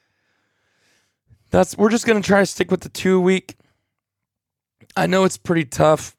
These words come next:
unless you're commuting or you're at work and you have the kind of job you can listen to. It's, it, it is tough to listen to more than two a week. But anyways, gonna end it there. Thanks for all guys, guys' support. If you guys wanna say something and email to me, that's totally cool.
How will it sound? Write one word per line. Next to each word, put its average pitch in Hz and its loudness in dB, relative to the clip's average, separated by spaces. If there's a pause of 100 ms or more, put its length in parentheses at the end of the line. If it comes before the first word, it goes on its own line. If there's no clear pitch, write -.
(120)
unless 160 0
you're 170 -6
commuting 160 -4
or 143 -2
you're 143 2
at 151 0
work 143 0
and 143 -6
you 147 -2
have 143 -2
the 139 -4
kind 147 -4
of 143 -10
job 147 -2
you 143 -8
can 143 -4
listen 139 -6
to. 147 0
It's, 135 -8 (120)
it, 156 -2
it 156 0
is 143 -2
tough - -2
to - -6
listen 135 -4
to 147 -6
more 147 -6
than 147 -8
two 151 -10
a - -8
week. 147 -10
But - -6 (280)
anyways, 208 2 (300)
gonna 208 2
end 214 0
it 190 0
there. 180 4 (280)
Thanks 190 -2
for 208 4
all 202 6
guys, 196 2 (120)
guys' 175 0
support. 160 0
If - -20
you 151 4
guys 170 6
wanna 185 0
say 190 0
something 208 -2
and 190 0
email 214 0
to 214 -8
me, 247 -4
that's 185 -2
totally 175 0
cool. 196 0